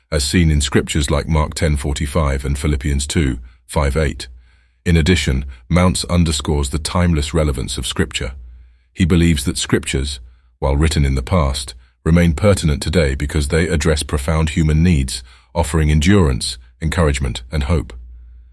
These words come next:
This perspective is supported by Morris,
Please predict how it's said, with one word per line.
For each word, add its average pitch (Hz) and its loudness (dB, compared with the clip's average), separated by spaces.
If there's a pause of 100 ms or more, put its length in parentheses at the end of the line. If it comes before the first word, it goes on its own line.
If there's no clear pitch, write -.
(260)
This 107 0
perspective - -2
is 73 -2
supported 73 -2
by 69 -2
Morris, 69 -2